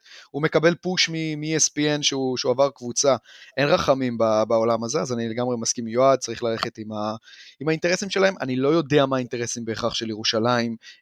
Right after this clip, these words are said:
אה, להשאיל אותו, אה, להפועל באר שבע. כן, אני רוצה להאמין שאם יש מערכת יחסים טובה בין גלעד לוי ל-,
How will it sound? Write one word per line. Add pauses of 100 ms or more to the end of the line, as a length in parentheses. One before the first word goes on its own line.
אה,
להשאיל
אותו,
אה,
להפועל
באר
שבע. (240)
כן,
אני
רוצה
להאמין
שאם
יש
מערכת
יחסים
טובה
בין
גלעד
לוי
ל-,